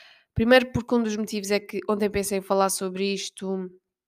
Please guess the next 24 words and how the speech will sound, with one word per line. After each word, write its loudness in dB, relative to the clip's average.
em 4
escrever 2
um -2
story 4
e -6
falar 0
so-, -4
sobre -4
este -4
tema, -2
mas, 2
eh, -2
uma -2
das -4
pessoas -6
poderia -6
traduzir, -6
porque -14
um -4
dos -8
meus -8
clientes -12
é, -14
é, -18